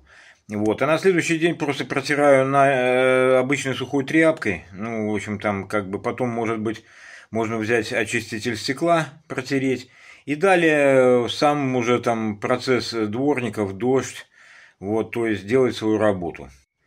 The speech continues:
Посмотрим, как оно работает на цементе. Цемент это, в принципе, вот тот же самый цементный известковый налет. Вот видите, раз,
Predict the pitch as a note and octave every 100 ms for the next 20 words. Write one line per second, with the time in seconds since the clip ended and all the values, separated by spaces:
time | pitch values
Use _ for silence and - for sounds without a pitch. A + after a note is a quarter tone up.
0 | _ _ _ - - - A2+ C#3 C3+ B2
1 | A2 A#2 C3 C3 B2 A#2+ B2+ B2 A2+ G#2
2 | F#2+ - _ - G#2+ G#2 - D3 E3+ F#3
3 | E3 G#2 - B2 B2 A2+ A2 G2+ A2 G#2+
4 | - A2 B2 G#2+ F#2+ G#2+ G#2 G#2 B2 G2
5 | G2+ - A2 G#2 F#2 A2 A2+ A2 G#2 G2+
6 | F#2+ F#2+ G2 - G2 G2+ A#2 C#3 E3 E3
7 | - _ - _ - G#2+ G2+ C#3+ C3+ -
8 | F#2+ A#2+ D3 C#3